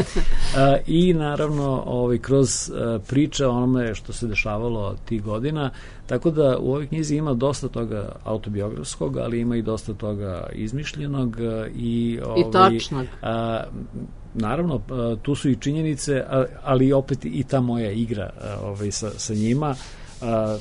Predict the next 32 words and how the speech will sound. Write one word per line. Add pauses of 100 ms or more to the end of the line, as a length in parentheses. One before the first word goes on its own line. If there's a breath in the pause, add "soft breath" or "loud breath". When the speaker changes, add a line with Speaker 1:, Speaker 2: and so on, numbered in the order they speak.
Speaker 1:
tako
da
neki
konkretni
događaji
koji
su
se
zaista
odigrali,
kao
što
je, (260)
ovaj,
e, (880 loud breath)
ne
znam,
ono, (560 loud breath)
a, (100)
m, (2500)
a,
o,
snimanje
pesme
i, (140)
za
milion
godina
i,
i,
ovaj,
e,